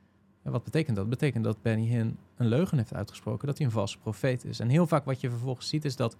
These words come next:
deze mensen zoals Benny Hinn leren dat,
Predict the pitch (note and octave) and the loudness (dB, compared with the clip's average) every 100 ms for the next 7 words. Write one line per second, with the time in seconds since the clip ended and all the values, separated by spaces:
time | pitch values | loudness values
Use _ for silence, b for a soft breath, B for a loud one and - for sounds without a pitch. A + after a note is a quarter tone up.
0 | B B B B - B2+ A#2 A2+ G2+ - | B B B B 2 4 4 0 -2 -4
1 | B2 A#2 D#3 D#3 C#3 A#2+ A#2+ A2+ A2 A#2 | 2 2 2 2 0 2 0 2 0 0
2 | D#3 - B B - A#2 C3 C#3 C3 A#2+ | 0 -4 B B 0 4 6 4 2 0
3 | A#2 A#2 | 0 -2